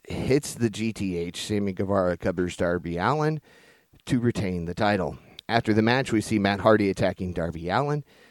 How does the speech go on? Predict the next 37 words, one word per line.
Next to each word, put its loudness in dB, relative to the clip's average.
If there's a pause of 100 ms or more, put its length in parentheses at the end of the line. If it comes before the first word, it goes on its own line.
(140)
Sammy 2
goes 4
back 0
into 4
the 8
ring 4
to -6
stop 0
Hardy, 4
and -6
Hardy -2
retreats. -4 (480)
Sammy 6
is 4
watching 4
Hardy 4
walk 6
away, 6
and -2
we -2
see -2
Andrade 0
back 0
in -2
the 2
ring, 0 (440)
but 4 (100)
he -4
hits 0
Sammy 0
in -6
his -8
back, 0
and -6
the -6
show 0
goes -4